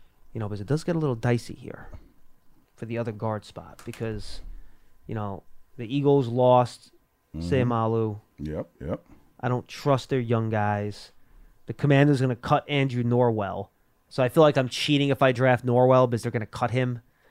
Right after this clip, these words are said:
Speaker 1: It's, it's, it's kinda cheating, right? Yeah, I could take. Is, is he still on the roster in New Orleans? I think he is. Double. Make, make sure they have not let him go yet. I think they put him on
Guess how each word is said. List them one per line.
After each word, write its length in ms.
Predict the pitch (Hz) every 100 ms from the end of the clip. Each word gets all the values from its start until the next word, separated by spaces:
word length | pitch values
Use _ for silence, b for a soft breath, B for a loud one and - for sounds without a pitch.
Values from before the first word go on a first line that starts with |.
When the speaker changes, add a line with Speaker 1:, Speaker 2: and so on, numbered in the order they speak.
| _ _ _ _
Speaker 1:
It's, 320 | - - -
it's, 260 | - - - -
it's 120 | -
kinda 240 | - 151 113
cheating, 360 | - 113 98
right? 260 | 107 117 113 _ _ _ _ _ _ 208 _ _ _ _ _ _ - -
Yeah, 220 | 143 165
I 60 | 170
could 160 | 160
take. 180 | 165 165
Is, 160 | 165 160
is 260 | 190 190
he 80 | 190
still 160 | 196 233
on 80 | 226
the 80 |
roster 280 | 220 220 220
in 60 | 220
New 60 |
Orleans? 200 | 220 220
I 20 | 208
think 160 | 196
he 60 | 123
is. 160 | 123 135
Double. 240 | 220 233
Make, 200 | 208 220
make 140 | 214
sure 120 | - 240
they 100 | 208
have 80 | 175
not 200 | 175 156
let 120 | 156
him 160 | 151
go 160 | 135 135
yet. 360 | 120 123 147 - b b b b b b b b b _ -
I 80 |
think 200 | 135 196
they 100 | 165
put 220 | 147 - 156
him 120 | 147
on 380 | 131 120 110